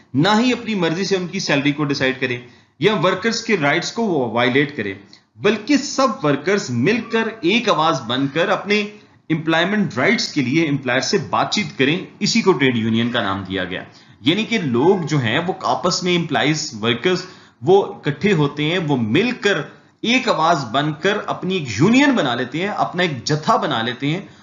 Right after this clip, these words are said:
और इस जत्थे का मकसद ये होता है कि वो फिर एम्प्लॉयर से बातचीत करते हैं अपनी एम्प्लॉयमेंट के हवाले से। उसका पर्पस क्या है? ताकि वो अपने राइट्स को सेफगार्ड कर सकें।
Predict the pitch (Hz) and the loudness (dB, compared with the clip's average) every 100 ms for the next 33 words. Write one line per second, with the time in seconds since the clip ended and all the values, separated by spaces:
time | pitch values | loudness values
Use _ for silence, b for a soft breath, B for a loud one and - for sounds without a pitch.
0 | B 202 220 - 131 151 220 226 220 151 | B -2 0 0 -2 2 2 2 0 0
1 | - - 175 123 165 120 156 220 220 160 | -2 -2 0 -2 0 0 0 -2 -4 -4
2 | 117 196 233 233 233 175 147 139 156 262 | 2 2 2 -2 -2 -2 2 0 0 -4
3 | 180 151 190 294 285 - 131 120 110 98 | 0 0 2 2 0 2 -2 -2 -10 -12
4 | b b b - 220 254 226 226 226 226 | b b b -2 2 2 2 2 2 2
5 | 208 - 165 113 104 104 107 - b b | -2 -4 -4 -4 -4 -6 -10 -14 b b
6 | 208 240 262 254 233 285 - 233 226 226 | -6 -2 0 0 0 -2 0 2 2 2
7 | 175 175 202 196 196 196 127 117 175 180 | 0 0 0 -2 0 -2 0 0 0 -2
8 | - 277 269 - 160 117 107 110 - 98 | -4 -4 -4 -2 -2 0 0 -2 -4 -14
9 | - - | -14 -16